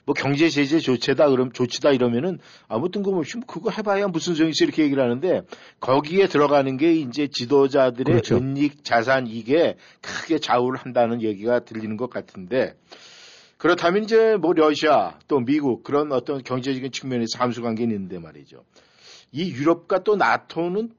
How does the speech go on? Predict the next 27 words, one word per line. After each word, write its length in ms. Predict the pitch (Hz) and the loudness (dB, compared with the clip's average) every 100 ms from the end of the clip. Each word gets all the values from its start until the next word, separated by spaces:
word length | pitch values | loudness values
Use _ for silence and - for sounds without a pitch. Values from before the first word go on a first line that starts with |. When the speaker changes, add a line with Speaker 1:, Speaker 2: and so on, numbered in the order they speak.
| _ | _
Speaker 1:
또 160 | 262 254 | -12 -2
다른 260 | 233 208 | 0 0
관계가 340 | 202 175 156 160 | 2 0 0 -2
있을 180 | 139 - | -2 -2
것 140 | 147 | -2
같은데 320 | 117 - 107 | -2 -6 -2
Speaker 2:
그렇죠. 340 | 110 123 143 139 | 2 2 2 2
Speaker 1:
말이죠. 160 | 127 | 4
Speaker 2:
예. 260 | 120 113 107 | 4 4 4
Speaker 1:
그쪽은 280 | 113 185 226 | 2 2 0
어떻습니까? 580 | 139 123 - 104 - 87 _ _ | -2 -6 -8 -12 -16 -20 _ _
Speaker 2:
사실은 300 | - 131 143 | 2 4 4
어떻게 200 | 131 139 | 4 4
보면 180 | 139 135 | 4 2
이제 140 | 131 | 2
러시아 560 | 120 113 120 110 135 131 | 4 4 4 2 2 2
침공 760 | - - 135 120 123 123 117 117 | 0 -6 -4 0 0 2 0 2
내지 240 | 113 120 | 0 0
그 80 | 117 | 0
막강한 640 | 101 82 - - 131 131 | 0 -2 -4 0 2 2
특히 200 | 104 - | 0 -2
러시아는 440 | 123 113 98 113 117 | 2 4 4 2 2
이제 100 | 110 | 0
육군, 440 | 104 - - 123 - _ - | -2 -6 -20 -20 -20 _ -4
육군 220 | 120 151 | 0 2
국가니까 560 | 131 104 110 87 - 123 | 2 2 0 0 -6 -6
Speaker 1:
예. 180 | 110 | -6